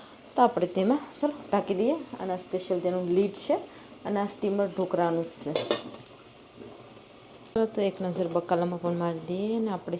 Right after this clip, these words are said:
સીટી વગાડી નાખી છે બકાલાની ત્રણથી ચાર, એટલે બકાલું રેડી થઈ ગયું છે. તો હવે આપણે સીટી પડવાની નથી જરૂર અને ખાલી પાણી નાખી અને આપણે તેને હવે પાછો ગેસ ઓન કરી દઈએ. સીટી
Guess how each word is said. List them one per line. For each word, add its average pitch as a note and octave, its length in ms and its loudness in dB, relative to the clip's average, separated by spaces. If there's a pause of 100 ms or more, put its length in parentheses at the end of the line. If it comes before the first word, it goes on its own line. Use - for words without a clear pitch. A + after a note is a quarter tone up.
સીટી F3 340 -2
વગાડી E3 380 2
નાખી E3+ 320 -4
છે E3+ 140 -2
બકાલાની D#3+ 540 0
ત્રણથી D#3+ 420 -2
ચાર, F3+ 220 0
એટલે E3 260 -4
બકાલું D#3+ 380 -2 (100)
રેડી D3+ 280 2
થઈ D#3+ 140 -2
ગયું E3 160 -4
છે. G#3 60 -4 (100)
તો - 80 0
હવે D#3 160 2
આપણે E3+ 200 -2 (100)
સીટી E3+ 280 -2
પડવાની E3 400 0
નથી F3 240 -6
જરૂર G#3+ 240 -4 (540)
અને E3+ 220 -4
ખાલી D#3 320 2
પાણી D#3+ 320 4
નાખી B3+ 320 0 (120)
અને D#3 180 0 (1120)
આપણે A3 260 -2 (100)
તેને F#3+ 240 -4
હવે F3 100 -6 (140)
પાછો F#3 240 -2 (140)
ગેસ G3 180 0 (120)
ઓન G3 160 0
કરી F#3+ 200 4
દઈએ. A3+ 220 2
સીટી F#3+ 320 -6